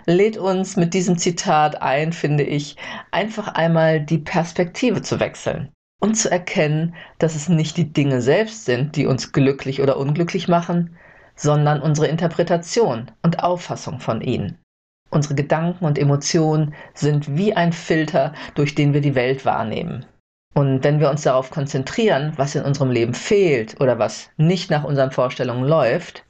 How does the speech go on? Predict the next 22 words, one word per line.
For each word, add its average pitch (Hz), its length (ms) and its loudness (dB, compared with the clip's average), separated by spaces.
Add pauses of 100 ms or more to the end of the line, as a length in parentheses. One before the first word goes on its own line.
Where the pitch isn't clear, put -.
(180)
dann 143 180 4
werden 147 240 4
wir - 220 0
immer 196 280 4
unweigerlich 151 680 2
unglücklich 170 560 -2
sein. 80 380 -4 (540)
Wenn 139 200 4
wir 139 220 4
die 127 100 -6
Verletzungen 151 800 0
der 135 100 2
Vergangenheit 160 840 0
nicht 147 180 -2
geheilt 175 480 -2
haben 170 360 2
in 165 220 2
uns, 165 560 0 (580)
werden 151 260 4
sie 143 120 0
immer 220 380 2
unbewusst 160 680 2